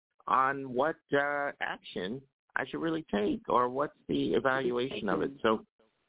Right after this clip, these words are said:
Speaker 1: uh, this is just the beginning. We're going to really peel back, uh, quite a few layers to this, and we're going to be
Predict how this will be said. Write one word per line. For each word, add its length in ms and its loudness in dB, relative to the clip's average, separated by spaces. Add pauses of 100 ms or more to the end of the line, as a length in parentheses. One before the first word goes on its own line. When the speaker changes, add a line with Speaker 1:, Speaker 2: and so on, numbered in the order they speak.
Speaker 1:
uh, 360 0
this 280 2
is 100 -8 (120)
just 260 0
the 80 2
beginning. 640 0
We're 120 4
going 440 0
to 420 0 (140)
really 380 2 (160)
peel 200 6
back, 400 -2
uh, 100 2
quite 280 0
a 60 -2
few 200 -2
layers 480 2 (200)
to 80 2
this, 300 4 (680)
and 160 0
we're 80 -2
going 300 0
to 80 -8
be 140 -2